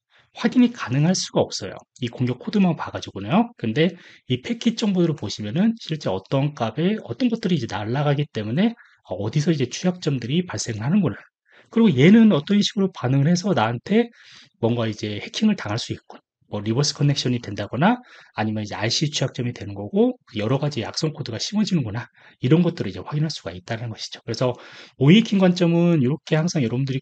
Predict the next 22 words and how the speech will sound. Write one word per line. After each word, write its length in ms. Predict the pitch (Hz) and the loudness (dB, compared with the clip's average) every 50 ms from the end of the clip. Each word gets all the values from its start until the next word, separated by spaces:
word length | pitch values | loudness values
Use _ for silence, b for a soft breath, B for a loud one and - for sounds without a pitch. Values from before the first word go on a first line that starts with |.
| - - | -4 -4
공격할 340 | 123 117 135 - - 139 - | -4 -4 -4 -4 -6 -8 -6
때 80 | - | -4
이 80 | 113 110 - | -6 -6 -6
공격 300 | - - 123 120 143 143 - | -6 -6 -4 -4 -4 -8 -10
코드를 800 | - - 196 196 - 196 185 180 175 170 196 196 208 220 226 226 - _ _ _ - | -8 -6 -6 -4 0 2 4 4 4 4 4 2 2 2 2 0 -4 _ _ _ -18
이제 160 | 107 - 110 | -14 -10 -10
항상 220 | 107 104 123 123 | -8 -6 -6 -6
패킷 300 | - - - - 196 - | -6 -8 -6 -6 -6 -4
쪽으로 300 | - 165 127 127 156 160 | -2 -2 -2 -2 -2 -4
확인해 380 | - - 190 175 190 170 160 202 | -4 -4 -2 0 0 2 2 2
보시라는 400 | 196 233 220 - - 160 131 113 | 2 2 2 2 0 -2 -2 -2
것이고요. 480 | 95 92 85 - 110 151 175 220 226 226 B B B B B B B B B B B B _ | -4 -6 -8 -10 -6 -2 0 0 0 -2 B B B B B B B B B B B B _
물론 160 | - 143 185 | 4 6 6
이제 100 | 202 - | 6 6
악성 520 | - 101 110 - - - - 262 269 254 262 | 4 4 2 0 -2 -2 0 0 0 0 0
코드 260 | - - 240 240 233 | -2 -2 0 2 2
분석이나 460 | 208 214 185 - 196 180 190 185 175 | 2 2 2 2 0 2 2 2 2
그런 220 | 180 - 135 143 143 | 2 0 0 0 2
데서도 420 | 143 135 127 - 123 123 117 107 - | 0 0 -2 -4 -6 -6 -6 -8 -8
굉장히 280 | - - 127 151 160 120 | -4 0 2 2 2 2
많이 180 | - 85 95 101 | 0 -4 -8 -8
사용하죠. 420 | - - 123 110 107 - - - | -8 -8 -8 -8 -8 -10 -14 -18